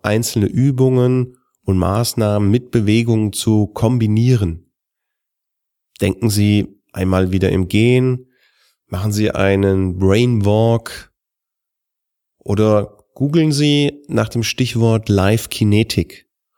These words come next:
und versuchen Sie sich an einigen dieser Übungen.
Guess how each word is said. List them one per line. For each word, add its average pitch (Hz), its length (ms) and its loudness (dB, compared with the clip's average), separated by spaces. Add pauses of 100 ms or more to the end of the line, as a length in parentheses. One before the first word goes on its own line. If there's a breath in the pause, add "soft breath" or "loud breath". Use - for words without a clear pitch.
(180)
und 98 140 0
versuchen 113 400 0
Sie 113 120 -2
sich 107 280 -2
an 95 120 -2
einigen 101 400 0
dieser 101 240 0
Übungen. 98 640 -2